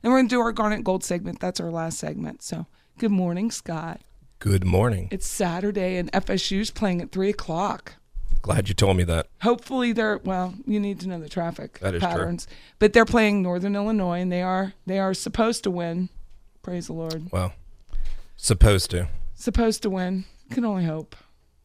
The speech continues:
Speaker 2: There is that.
Speaker 1: I don't know.
Speaker 2: Takes time.
Speaker 1: Stop
Speaker 2: Any
Speaker 1: saying that.
Speaker 2: it, well, truly, anytime you are taking over something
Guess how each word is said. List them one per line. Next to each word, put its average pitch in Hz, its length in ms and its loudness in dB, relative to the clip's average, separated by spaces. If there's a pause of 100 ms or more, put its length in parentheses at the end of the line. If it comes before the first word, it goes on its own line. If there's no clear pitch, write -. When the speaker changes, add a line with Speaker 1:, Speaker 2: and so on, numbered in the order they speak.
Speaker 2:
There 127 160 2
is 120 140 0
that. 98 240 -2 (560)
Speaker 1:
I - 40 -6
don't 156 200 -8
know. - 140 -14
Speaker 2:
Takes 190 240 -2
time. 135 480 -2 (460)
Speaker 1:
Stop - 280 -8
Speaker 2:
Any 156 160 2
Speaker 1:
saying 139 180 -8
that. 120 300 -12
Speaker 2:
it, - 280 -4
well, 120 280 2 (180)
truly, 127 540 -4 (100)
anytime 101 680 2
you 90 360 4
are 85 320 -2
taking 98 440 4
over 90 280 0
something 82 500 -8